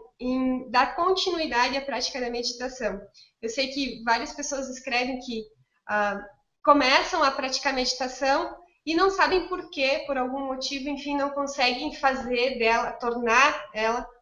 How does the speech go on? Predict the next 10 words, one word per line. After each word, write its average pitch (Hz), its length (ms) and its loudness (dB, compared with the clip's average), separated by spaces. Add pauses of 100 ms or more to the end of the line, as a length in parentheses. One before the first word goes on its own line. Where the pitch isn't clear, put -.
(140)
um 254 100 0
hábito 254 720 6
na 226 160 0
sua, 233 300 -2
na, 220 280 2
na 240 200 4
vida. 220 380 -4 (300)
Eu 233 120 0
acredito 269 560 -4
que 277 300 0